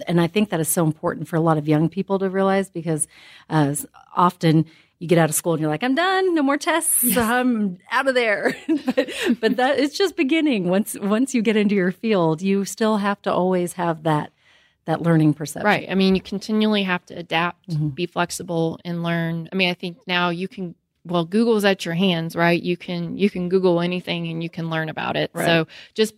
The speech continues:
Speaker 2: again, be cautious though, 'cause sometimes, you know, the internet is all, not always right, right?
Speaker 1: Right,
Speaker 2: So
Speaker 1: right.
Speaker 2: making sure,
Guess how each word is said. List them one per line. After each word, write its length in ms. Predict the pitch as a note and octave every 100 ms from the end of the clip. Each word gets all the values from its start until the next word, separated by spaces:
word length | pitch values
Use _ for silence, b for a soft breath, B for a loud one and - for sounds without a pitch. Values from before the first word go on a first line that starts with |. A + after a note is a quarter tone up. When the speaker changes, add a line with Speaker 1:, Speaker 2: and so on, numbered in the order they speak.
| _
Speaker 2:
again, 380 | F#3+ G3 F#3 E3+
be 100 | F3+
cautious 480 | - B3+ B3 - E3+
though, 280 | F3 D#3 D#3
'cause 200 | - E3
sometimes, 800 | G3 G#3+ G#3 F#3+ F3+ F3 - - b b b b
you 60 | F3
know, 120 | E3+
the 100 | E3
internet 340 | G3+ A3 G3
is 100 | F3+
all, 180 | F3 F3 -
not 180 | F3+ G3
always 320 | G3 G3 F#3
right, 320 | F3+ D#3 A#2 F#3+
right? 80 |
Speaker 1:
Right, 260 | F#3 D#3+ E3
Speaker 2:
So 140 | F#3
Speaker 1:
right. 80 | F#3
Speaker 2:
making 300 | F#3+ F#3+ G#3
sure, 480 | F#3+ F#3+ F3+ F3 E3+